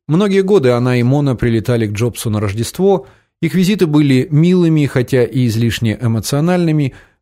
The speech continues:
Джоан часто плакала, признавалась ему в любви, просила прощения за то, что отдала его. Джобс всегда успокаивал её, говоря, что всё вышло хорошо. Однажды на Рождество он сказал: "Не волнуйся,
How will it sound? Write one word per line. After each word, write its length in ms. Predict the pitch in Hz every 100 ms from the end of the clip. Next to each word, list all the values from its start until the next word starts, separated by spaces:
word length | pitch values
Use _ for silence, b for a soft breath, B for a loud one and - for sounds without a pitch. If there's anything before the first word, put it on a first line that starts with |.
| -
Джоан 380 | 139 190 202
часто 320 | 160 135 - 120
плакала, 500 | 151 185 185 165 156
признавалась 680 | 139 120 131 127 123 110
ему 180 | 123 113
в 60 | 110
любви, 440 | 117 120 196 185 B B _
просила 360 | - 170 226 196
прощения 440 | 160 156 180 156
за 140 | 127 127
то, 140 | 131
что 260 | - 117 -
отдала 480 | 120 110 120 160 196
его. 340 | 180 170 160 B B _
Джобс 380 | 127 196 202 -
всегда 360 | - - 135 139
успокаивал 680 | 117 - 123 175 175 160 147
её, 180 | 139
говоря, 360 | 127 123 120 123
что 200 | 113 120
всё 240 | 98 127
вышло 280 | 107 101 107
хорошо. 540 | 95 123 143 214 196 B B B _
Однажды 640 | 127 135 196 165 170 160
на 140 | 143 139
Рождество 560 | 120 123 - 156 165
он 160 | 131 123
сказал: 500 | - 113 101 90 -
"Не 120 | 120 127
волнуйся, 640 | 120 131 190 - 175